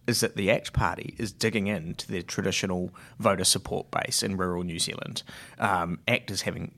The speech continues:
gains in rural New Zealand. It's picking up f-, uh, farmers, it's picking up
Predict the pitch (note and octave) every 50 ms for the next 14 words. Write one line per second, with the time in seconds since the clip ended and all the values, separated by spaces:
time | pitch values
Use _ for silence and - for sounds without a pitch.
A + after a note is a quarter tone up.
0 | - - - G#2 A2 A2 A#2 A2+ G2 F#2+ - F#2 F#2+ F#2 F2+ F2+ F2+ E2 - G2+
1 | G2+ F#2+ F2+ F2 - - - - - - B2+ A2 G2+ F#2 - - - - - -
2 | - - - - - - _ - - - - - - - - - - G#2+ F#2 -
3 | - D#2+ - - - - - - - A#2+ A2 A2 G#2+ G#2+ G#2+ G#2+ F#2 F2+ - -
4 | - - - - - A2+ G2+ F#2+ F2 -